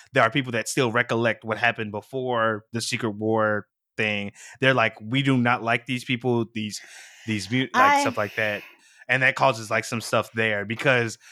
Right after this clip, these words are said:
Speaker 1: you're, there's no way you're bringing in the X-Men and the Avengers exist, and you're not probably adapting Avengers versus X-Men in some form or fashion. They did
Speaker 2: I
Speaker 1: Civil War, and, like,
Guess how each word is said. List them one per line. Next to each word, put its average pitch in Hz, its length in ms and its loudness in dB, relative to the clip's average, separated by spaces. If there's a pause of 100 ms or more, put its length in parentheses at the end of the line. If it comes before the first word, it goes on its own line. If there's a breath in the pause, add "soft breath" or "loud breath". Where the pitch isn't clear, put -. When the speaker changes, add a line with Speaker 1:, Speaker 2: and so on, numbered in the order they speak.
(220 loud breath)
Speaker 1:
you're, 151 240 4
there's 147 180 0
no 220 160 4
way 156 480 2 (300 soft breath)
you're 139 200 2
bringing 151 320 4
in 135 100 -2
the 131 100 -2
X-Men 135 360 0
and 120 80 -2
the 120 80 4
Avengers 120 360 0
exist, 113 300 -2
and 120 100 0
you're 123 120 2
not 123 260 2
probably 117 300 0
adapting 110 420 -2
Avengers 104 320 -4
versus 104 260 -4
X-Men 110 400 -6
in 113 160 -4
some 143 400 -2
form 120 220 -6
or 104 80 -12
fashion. 101 400 -4 (300 loud breath)
They 139 100 4
did 156 120 4
Speaker 2:
I 254 100 6
Speaker 1:
Civil 120 260 2
War, 113 480 2 (220)
and, 104 500 -4 (280)
like, 110 280 -2